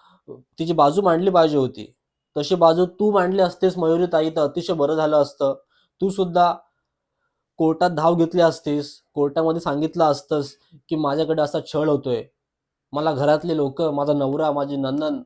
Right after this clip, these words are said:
माझे सासू सासरे मला सुखाचा संसार करून देत नाहीयेत," किंवा जाऊन तू तुझ्या घरी बसले असतेस, घरच्यांना सांगितलं असतंस तरी चाललं असतं. पण ते म्हणतात ना,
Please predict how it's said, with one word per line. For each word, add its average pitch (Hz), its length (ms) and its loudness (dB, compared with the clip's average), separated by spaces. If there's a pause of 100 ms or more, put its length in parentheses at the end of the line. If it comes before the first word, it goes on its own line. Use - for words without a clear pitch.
माझे 131 200 -8
सासू 143 320 -4
सासरे 156 360 -4
मला 147 280 -4
सुखाचा 151 460 -8
संसार 139 540 -4
करून 170 440 -4
देत 160 240 -2
नाहीयेत," 131 340 -4 (800)
किंवा 160 180 2
जाऊन 156 380 4
तू 190 60 -6
तुझ्या 175 240 -6
घरी 151 220 0
बसले 175 300 -2
असतेस, 151 360 -4
घरच्यांना 131 420 -2
सांगितलं 165 380 -2
असतंस 139 540 -4 (1120)
तरी 165 160 4
चाललं 160 280 2
असतं. 120 360 -6 (2000)
पण 139 220 -2
ते 175 100 2
म्हणतात 156 400 0
ना, 170 220 0